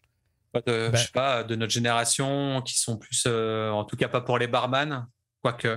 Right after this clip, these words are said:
Speaker 1: faudrait voir. C'est peut-être une
Speaker 2: Mais il y
Speaker 1: hérésie pour les
Speaker 2: a
Speaker 1: barman, mais je sais pas.
Speaker 2: Alors, il, alors, je sais qu'il y a des machines un peu similaires. Alors, pas là, je parle pas du truc moléculaire, mais, euh, il y a des machines similaires, je crois, qui sont faites à, à l'intention des pros, justement, pour des
Speaker 1: Mhm.
Speaker 2: bars qui n'ont, euh,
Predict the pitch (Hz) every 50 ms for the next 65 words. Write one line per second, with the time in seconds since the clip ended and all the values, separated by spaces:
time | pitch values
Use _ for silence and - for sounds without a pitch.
0 | 120 - _ - - 120 117 113 113 107 113 113 - - - 160 156 - 156 147
1 | 151 160 - 165 170 - 123 120 - 170 156 147 147 - 139 131 135 135 151 175
2 | 208 202 180 139 117 113 110 110 110 110 - 120 - - - - 107 104 131 135
3 | 135 131 135 131 135 - _ - 139 127 131 127 123 123 131 - - 214 - -
4 | 165 131 127 120 117 123 127 131 - - - 147 147 139 120 110 - 131 117 -
5 | - - 120 117 110 117 120 110 107 101 92 - - 131 123 120 120 - - -
6 | 123 110 - 131 123 117 110 - - 120 - 117 117 110 110 - - 123 147 160
7 | 160 139 120 113 113 110 113 113 110 113 113 113 113 113 113 123 127 131 - -
8 | 170 160 156 151 156 - - - - 135 131 143 170 - - - 156 143 - -
9 | - - 147 135 - - 151 151 151 139 131 127 - 127 127 127 127 - - 127
10 | - - - 135 123 120 117 - - - 147 139 123 120 - - - 117 123 143
11 | 147 _ - - - _ _ _ _ _ _ _ - 139 120 117 113 117 110 113
12 | 123 135 143 147 - - - - - 123 120 123 123 131 139 139 135 117 110 107
13 | 107 107